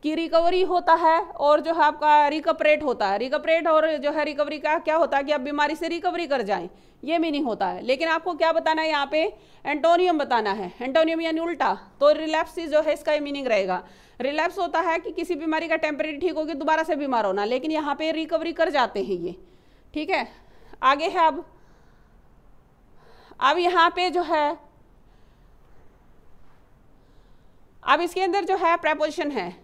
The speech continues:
प्रीपोजिशन है, लेकिन ये जो है ना दिखाई वैसे ज़रूर हमें प्रीपोजिशन दे रही हैं, लेकिन ये कहीं ना कहीं ना फ्रेजल वर्ब है। फ्रेजल वर्ब यहाँ पे पूछी गई है, तो आप इसको देख लो क्या है।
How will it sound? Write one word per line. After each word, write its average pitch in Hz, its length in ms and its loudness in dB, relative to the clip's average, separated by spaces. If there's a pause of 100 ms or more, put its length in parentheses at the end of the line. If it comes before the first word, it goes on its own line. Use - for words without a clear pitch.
(160)
प्रीपोजिशन 339 560 0
है, 349 260 -2 (360)
लेकिन 330 260 2
ये 381 160 0
जो 392 100 0
है 359 60 2
ना 370 120 0
दिखाई 302 440 0
वैसे 339 240 4
ज़रूर 330 280 -4
हमें 320 240 0
प्रीपोजिशन 311 420 -2
दे 285 140 4
रही 247 160 2
हैं, 269 140 -4
लेकिन 311 300 -4
ये 349 100 -4
कहीं 294 200 -4
ना 302 100 -2
कहीं 320 180 -2
ना 330 120 -2
फ्रेजल 320 320 -4
वर्ब 294 240 -2
है। 175 180 -8 (540)
फ्रेजल 320 340 4
वर्ब 339 220 4
यहाँ 330 220 2
पे 330 120 0
पूछी 330 280 -4
गई 277 200 2
है, 196 160 -2
तो 254 100 -4
आप 285 220 2
इसको 330 220 -6
देख 311 180 0
लो 285 140 0
क्या 247 180 0
है। 190 420 -6